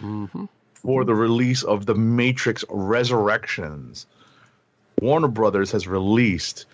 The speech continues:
Speaker 2: a new poster for the film. The Matrix Resurrections hits theaters and H B O Max on December twenty-second. Wow.
Speaker 1: Huh, my mom's birthday. Nice. Um,
Speaker 2: Like, right on the heels, like, literally right on the heels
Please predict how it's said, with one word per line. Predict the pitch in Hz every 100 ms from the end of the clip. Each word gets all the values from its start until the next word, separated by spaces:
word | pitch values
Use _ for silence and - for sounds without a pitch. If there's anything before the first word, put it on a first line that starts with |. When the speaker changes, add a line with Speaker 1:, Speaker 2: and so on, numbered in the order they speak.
| _ -
Speaker 2:
a | 95
new | 98 123
poster | - 120 120 107
for | 107
the |
film. | 107 131 113 95 78 - _ _
The | 101
Matrix | 101 123 123 -
Resurrections | 104 98 98 104 101 95
hits | 104 -
theaters | 113 117 117 104
and | 85
H | 104 -
B |
O | 104
Max | 95 87 -
on | 107 107
December | 98 - - 104 98 98 92
twenty-second. | - 95 - 95 - - - - 71 71 78
Wow. | 85 113 85 73 73 50 - - _ - - - _ 247
Speaker 1:
Huh, | 165 -
my | 104
mom's | 117 120
birthday. | 117 110 - 87
Nice. | 110 82 - - - - -
Um, | 123 131 127
Speaker 2:
Like, | 127
right | 123 135 190
on | 165 160
the | 143
heels, | 160 156 147
like, | 120
literally | 143 196 143
right | 110 131
on | 123 120
the | 117
heels | 113 135 127 117 110 104